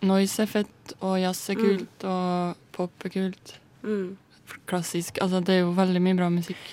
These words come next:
Speaker 2: Men det var på en måte litt, eh, ideen med Skrap, da, sånn fra starten, at, eh, det var en slags paraply, der det var faktisk, eh,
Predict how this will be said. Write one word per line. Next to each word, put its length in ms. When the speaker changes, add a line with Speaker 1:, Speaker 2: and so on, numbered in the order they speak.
Speaker 2:
Men 120
det 200
var 140
på 100
en 80
måte 260
litt, 280
eh, 260
ideen 340
med 140
Skrap, 300
da, 140
sånn 220
fra 120
starten, 400
at, 320
eh, 280
det 200
var 240
en 120
slags 280
paraply, 600
der 200
det 100
var 320
faktisk, 540
eh, 480